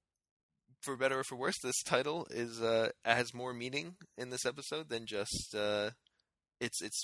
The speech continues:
it's straightforward meaning, right? So it's the, it's the, the words of,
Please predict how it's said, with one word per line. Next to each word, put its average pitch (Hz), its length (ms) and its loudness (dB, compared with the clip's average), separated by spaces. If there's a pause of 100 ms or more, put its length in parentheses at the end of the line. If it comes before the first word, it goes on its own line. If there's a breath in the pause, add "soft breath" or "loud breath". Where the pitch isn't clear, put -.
it's - 200 -8
straightforward 107 440 -8
meaning, 110 240 -6
right? 107 160 2
So 101 140 -4
it's - 180 -6
the, 95 380 -2
it's - 400 -8 (240)
the, 95 320 -14 (360)
the 104 80 -6
words 107 420 -2
of, 98 160 -6